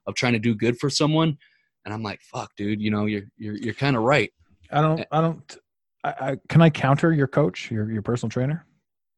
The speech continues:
Speaker 1: Yeah.
Speaker 2: Um, your marketing material is to the core. Uh, your marketing material is clearly you sitting behind a keyboard, cracking it out.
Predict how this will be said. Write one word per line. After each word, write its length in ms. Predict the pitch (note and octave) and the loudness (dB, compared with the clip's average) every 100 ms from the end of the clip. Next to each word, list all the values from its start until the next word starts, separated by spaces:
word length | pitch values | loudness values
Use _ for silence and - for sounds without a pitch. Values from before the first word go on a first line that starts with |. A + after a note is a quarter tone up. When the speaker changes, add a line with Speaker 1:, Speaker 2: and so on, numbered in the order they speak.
| _ | _
Speaker 1:
Yeah. 260 | C3+ B2 G#2 - _ _ _ - | 2 4 2 -8 _ _ _ -4
Speaker 2:
Um, 420 | B2 B2+ B2+ C3 | 4 6 8 6
your 500 | B2+ D#3 F#3 F#3+ - | 8 10 10 8 4
marketing 540 | B2 C#3 C3 C3 C3 B2 | 0 4 4 4 4 4
material 800 | A2 A#2+ A2+ A2 G#2+ G#2 G#2+ - _ - | 4 4 4 4 2 -2 -4 -10 _ -8
is 640 | G#2 G#2 G2+ F2+ - - _ _ _ _ _ | -4 -2 -2 -4 -12 -20 _ _ _ _ _
to 120 | - | -2
the 100 | B2+ | -2
core. 420 | - - F#2+ - - _ _ _ - | -2 -6 -6 -8 -20 _ _ _ -10
Uh, 140 | G2+ G2+ | -6 -2
your 180 | A#2 | 2
marketing 300 | C3+ C3 B2+ | 4 4 4
material 360 | A#2+ - A2+ G#2 | 0 0 0 0
is 80 | G2 | -2
clearly 320 | - D#3+ C#3 | 2 4 4
you 320 | A#2 C#3 B2+ | 6 6 6
sitting 240 | - B2+ A#2 | 2 -2 0
behind 240 | A2 A#2 | 0 -2
a 40 | |
keyboard, 380 | - B2 A2 F#2+ | 0 0 0 -4
cracking 340 | - A#2+ A2 G2+ | -4 -4 -2 -6
it 80 | |
out. 160 | G2 | -6